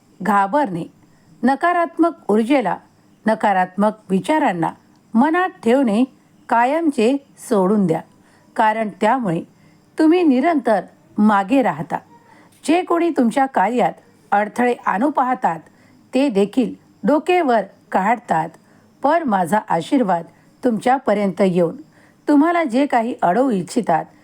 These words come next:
तुमच्या कार्यात जे काही अडचणी आणू इच्छितात, त्यांना मी आज या रात्रीतून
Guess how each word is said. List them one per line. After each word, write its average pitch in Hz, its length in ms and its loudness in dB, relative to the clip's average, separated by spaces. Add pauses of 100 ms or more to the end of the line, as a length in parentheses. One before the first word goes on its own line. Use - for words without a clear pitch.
(200)
तुमच्या 214 300 0
कार्यात 196 500 0 (480)
जे 277 240 2
काही 190 360 -4 (300)
अडचणी 214 540 0
आणू 196 240 0
इच्छितात, 185 520 -2 (400)
त्यांना 214 360 0
मी 214 140 -4 (100)
आज 190 260 0 (420)
या 339 200 2
रात्रीतून 262 600 0